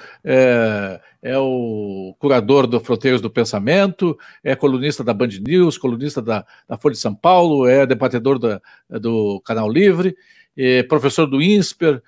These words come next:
já, já foi, foi um dos, foi professor, professor do ibmec.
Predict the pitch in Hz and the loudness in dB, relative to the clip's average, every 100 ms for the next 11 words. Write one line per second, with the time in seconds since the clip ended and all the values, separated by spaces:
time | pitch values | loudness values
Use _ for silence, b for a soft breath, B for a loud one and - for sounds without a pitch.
0 | _ _ 151 147 120 113 113 170 156 131 | _ _ -4 -2 -2 -4 -6 -4 -2 -2
1 | - _ _ 147 143 151 135 - - 127 | -6 _ _ -4 0 0 -2 -8 -6 -4
2 | 123 113 117 - _ 127 123 117 131 117 | -6 -12 -20 -20 _ -10 -8 -8 -10 -8
3 | 107 104 170 196 - | -8 -2 -2 -2 -6